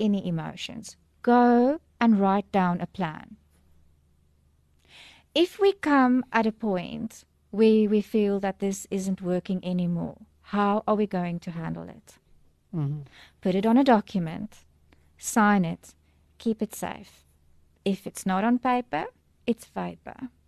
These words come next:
Speaker 1: Every promise that, that, that's made, um, uh, verbally, if it's not in writing, it isn't there.
Speaker 2: So document, document
Speaker 1: Document.
Speaker 2: everything
Speaker 1: Yes.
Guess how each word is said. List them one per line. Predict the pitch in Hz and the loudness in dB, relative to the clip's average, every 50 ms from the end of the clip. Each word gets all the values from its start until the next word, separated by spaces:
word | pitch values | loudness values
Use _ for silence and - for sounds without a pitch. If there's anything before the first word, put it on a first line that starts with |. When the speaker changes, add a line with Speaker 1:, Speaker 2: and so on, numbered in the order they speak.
| _ _ _ _ _ _ _ _ _ _ _ _ _ _ _ _ _ - | _ _ _ _ _ _ _ _ _ _ _ _ _ _ _ _ _ 2
Speaker 1:
Every | - 262 269 240 240 240 262 277 277 269 | 4 4 4 4 2 0 2 2 2 2
promise | 254 - - 254 240 240 240 247 240 233 - | 0 0 2 4 6 6 6 6 4 2 0
that, | - 208 202 202 202 196 _ _ _ - | 0 0 0 0 0 -4 _ _ _ -8
that, | 190 - 196 190 190 - _ - | -2 0 2 2 0 -2 _ -10
that's | - 202 196 190 - - - | -4 -2 -2 -2 -4 -4 -4
made, | 196 185 180 180 180 180 185 185 - - _ _ - | -2 -2 0 0 0 0 0 -2 -4 -8 _ _ -6
um, | 180 180 175 170 170 170 170 175 180 _ _ _ _ _ _ _ _ _ - - - _ _ - | -4 -2 -2 -2 -2 -2 -4 -4 -6 _ _ _ _ _ _ _ _ _ -12 -12 -12 _ _ -4
uh, | 185 175 175 | -2 -2 -2
verbally, | 165 - 226 220 226 214 240 226 233 269 339 480 _ _ _ _ _ _ _ _ - | 0 2 4 4 4 4 4 2 2 0 -2 -4 _ _ _ _ _ _ _ _ -4
if | 214 208 - | -4 -4 -4
it's | 202 190 - - - | -6 -8 -8 -6 -4
not | 208 190 190 196 220 240 _ - | -2 -2 -2 -2 -4 -6 _ -2
in | - 254 240 | 0 2 2
writing, | 233 226 226 233 233 233 - 285 311 370 392 _ _ _ _ _ _ _ _ _ _ _ _ _ _ _ _ _ _ _ _ _ _ _ _ _ _ - | 2 2 2 0 -2 -4 -6 -8 -8 -8 -12 _ _ _ _ _ _ _ _ _ _ _ _ _ _ _ _ _ _ _ _ _ _ _ _ _ _ -6
it | 220 214 - | -6 -4 0
isn't | 226 220 202 - 196 175 165 - | -2 -2 -2 -2 -6 -8 -8 -8
there. | - 95 - - - 254 269 277 _ _ _ _ _ _ _ - - - _ _ | -12 -16 -16 -16 -16 -16 -16 -16 _ _ _ _ _ _ _ -14 -14 -14 _ _
Speaker 2:
So | - - 196 185 | -2 2 4 4
document, | 160 - 180 170 - - - - 156 156 143 139 - - - - - _ - | 4 6 4 2 2 0 0 2 2 4 2 2 -2 -6 -14 -18 -16 _ -4
document | - 160 160 - 262 269 269 - 165 165 320 | -2 -2 0 2 4 4 6 6 6 4 4
Speaker 1:
Document. | 294 220 170 156 165 180 196 | 2 -2 -4 -6 -6 0 2
Speaker 2:
everything | 196 190 190 175 170 175 - 180 175 170 - - - - 175 143 - 196 180 147 | 4 4 4 2 0 -4 2 2 2 2 2 -2 -6 -2 0 0 2 0 0 -2
Speaker 1:
Yes. | 123 123 - - - - _ | -4 -6 -8 -12 -18 -20 _